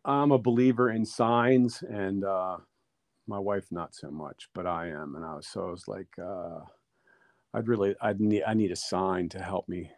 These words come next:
you know, make this decision. So I, I taught at Cockeysville Middle School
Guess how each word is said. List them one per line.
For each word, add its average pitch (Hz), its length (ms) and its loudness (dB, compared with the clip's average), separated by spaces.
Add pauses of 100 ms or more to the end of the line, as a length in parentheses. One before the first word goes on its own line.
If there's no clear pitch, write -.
(240)
you 95 100 -6
know, 90 200 -2
make 95 220 0
this 95 200 -4
decision. 95 560 -4
So 95 380 -4 (800)
I, 117 240 0 (100)
I 123 120 -2
taught 151 260 8
at 123 80 2
Cockeysville 110 640 4
Middle 98 220 0
School 87 480 -8